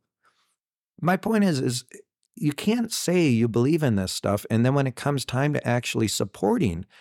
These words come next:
law enforcement in the legislature, you vote no. When it comes time to supporting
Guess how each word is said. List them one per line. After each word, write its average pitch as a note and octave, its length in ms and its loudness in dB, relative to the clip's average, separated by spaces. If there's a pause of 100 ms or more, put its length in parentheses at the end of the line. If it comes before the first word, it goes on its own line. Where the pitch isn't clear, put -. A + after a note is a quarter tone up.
law G#2 220 2
enforcement G2 560 2
in F#2+ 80 2
the F#2 80 2
legislature, G2+ 800 0
you A2 120 2
vote A#2 280 0
no. F2+ 240 -2 (260)
When B2 140 2
it A#2 80 -2
comes - 400 -2 (400)
time D3+ 220 0
to D3 60 0
supporting D3+ 760 -2